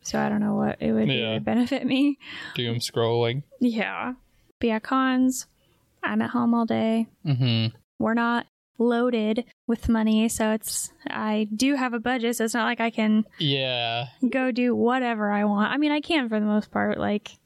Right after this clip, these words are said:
Speaker 2: N-, I mean, not really. It's like, if you wanted to take him to the color museum every day, it's, what is it, like, thirty-five bucks for a one-day admission?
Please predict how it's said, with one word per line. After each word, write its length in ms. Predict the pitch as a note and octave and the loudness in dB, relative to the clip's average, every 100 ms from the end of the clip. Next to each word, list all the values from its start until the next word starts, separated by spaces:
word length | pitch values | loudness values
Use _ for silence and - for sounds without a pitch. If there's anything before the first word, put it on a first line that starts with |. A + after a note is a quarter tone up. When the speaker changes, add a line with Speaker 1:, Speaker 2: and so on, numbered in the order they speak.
| - | -14
Speaker 2:
N-, 240 | C#4 A3 | -4 -2
I 200 | - D#3 | -2 0
mean, 260 | D3 C#3 C3 | 0 0 -2
not 160 | C#3 C#3 | -4 0
really. 300 | E3 C#3+ C3+ | 0 0 -2
It's 120 | C#3 | -2
like, 260 | C3+ C3 - - _ | -2 -2 -8 -20 _
if 100 | B2 | -2
you 80 | C#3+ | 0
wanted 200 | D3 C#3+ | 2 0
to 60 | |
take 180 | C#3+ D3 | -4 -6
him 100 | D3+ | -6
to 100 | C#3+ | -4
the 140 | C#3+ B2+ | -2 -2
color 260 | - D#3+ | -2 -2
museum 460 | D3 C3+ C3 C3 B2+ - | 0 0 0 0 -4 -6
every 340 | C#3+ C#3+ C3 | -2 0 0
day, 380 | C#3 C#3+ B2 A#2 | 0 -2 -2 -4
it's, 220 | A#2 - | -6 -4
what 180 | C3 A#2 | -2 -2
is 120 | A#2 | -2
it, 100 | A#2 | -2
like, 200 | G#2+ A#2 - | -4 -6 -4
thirty-five 480 | B2 B2+ B2 B2+ C3+ | -2 -2 -2 -4 -4
bucks 260 | C3 - | -6 -6
for 380 | - C#3 B2+ A#2+ | -4 0 2 0
a 120 | B2 C3 | 0 -2
one-day 380 | C3 C3+ C3+ | 0 0 -2
admission? 640 | C3+ B2+ C3+ - E3+ E3+ | -4 -4 -2 -2 -2 -2